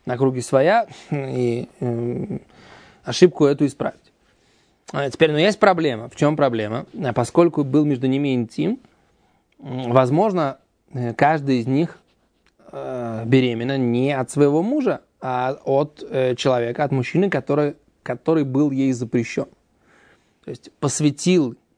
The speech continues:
ее себе один, а в, в интимной близости с ней был другой. Поэтому ребенок, если она беременна от этого интима,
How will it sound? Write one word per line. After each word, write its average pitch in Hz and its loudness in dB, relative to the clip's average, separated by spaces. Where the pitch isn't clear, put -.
ее 120 0
себе 131 -2
один, 127 0
а 113 -2
в, 113 -4
в 117 0
интимной 139 0
близости 190 -2
с - -8
ней 143 2
был 131 2
другой. 127 -2
Поэтому 131 -2
ребенок, 170 0
если 135 -4
она 127 0
беременна 139 -2
от 117 -2
этого 127 2
интима, 180 -2